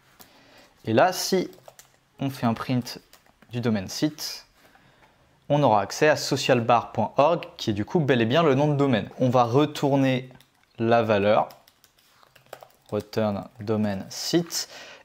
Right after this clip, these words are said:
et on va la remettre dans notre fonction get internal U R Ls. On va l'appeler domaine site, toujours, et ce sera égal à self point domain U R L.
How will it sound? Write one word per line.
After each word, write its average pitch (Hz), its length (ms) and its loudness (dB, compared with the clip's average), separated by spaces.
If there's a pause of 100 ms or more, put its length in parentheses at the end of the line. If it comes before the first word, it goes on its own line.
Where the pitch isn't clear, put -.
et 180 280 2
on 139 120 0
va 127 160 4
la 123 80 4
remettre 120 560 2
dans 135 560 0
notre 107 320 -2
fonction 143 520 -2
get 143 300 0
internal 123 500 0
U 117 160 4
R 95 120 2
Ls. - 320 -8 (180)
On 123 60 -4
va 120 160 2
l'appeler 117 320 2
domaine 107 480 -2 (320)
site, - 580 -10
toujours, 127 500 -2 (1400)
et 143 80 2
ce 139 160 0
sera 135 260 0 (140)
égal 131 560 2 (240)
à 127 260 2
self - 800 -4 (160)
point 123 340 -2 (200)
domain 107 540 -4 (1080)
U 165 160 4
R 101 100 2
L. 107 140 -2